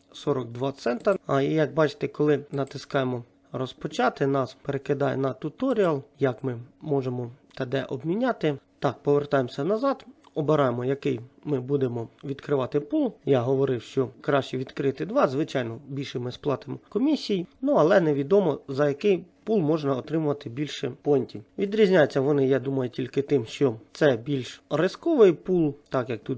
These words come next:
більші відсотки. Ну, але не дуже вони тут сильно відрізняються, тому можете обрати навіть один. Я для експерименту хочу відкрити обидва. Натискаємо відкрити.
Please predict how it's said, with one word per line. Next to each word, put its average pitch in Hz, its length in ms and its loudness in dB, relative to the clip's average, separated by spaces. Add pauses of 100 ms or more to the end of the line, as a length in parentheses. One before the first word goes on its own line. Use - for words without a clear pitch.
(160)
більші 139 380 -4 (220)
відсотки. 160 640 0 (340)
Ну, 196 120 2
але 143 240 6
не 143 140 4
дуже 139 260 -2
вони 131 260 0
тут - 220 -10
сильно 123 340 -2
відрізняються, 165 800 -4
тому 131 340 -4 (220)
можете 135 400 0
обрати 139 500 -2 (180)
навіть 131 400 -2
один. 220 380 -2 (100)
Я 151 220 2
для 127 180 -2
експерименту 135 680 -2
хочу - 300 -10
відкрити 127 500 -6 (200)
обидва. 185 640 2
Натискаємо 131 720 -2
відкрити. 196 600 -6